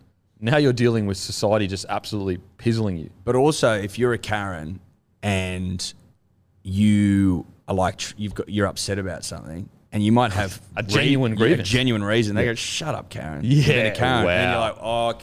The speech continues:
Speaker 2: "Okay."
Speaker 1: That,
Speaker 2: Uh,
Speaker 1: that's a tough, that's a tough one.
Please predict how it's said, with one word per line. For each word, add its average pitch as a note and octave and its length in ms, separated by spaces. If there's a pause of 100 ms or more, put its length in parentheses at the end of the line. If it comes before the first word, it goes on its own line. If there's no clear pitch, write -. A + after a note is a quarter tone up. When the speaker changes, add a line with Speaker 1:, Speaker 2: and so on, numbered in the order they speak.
(100)
Speaker 2:
"Okay." F2 160 (840)
Speaker 1:
That, A2 180
Speaker 2:
Uh, - 40 (220)
Speaker 1:
that's G#2 200
a G2+ 40
tough, F2 420
that's A2 180
a G#2+ 40
tough F#2+ 260
one. F2 240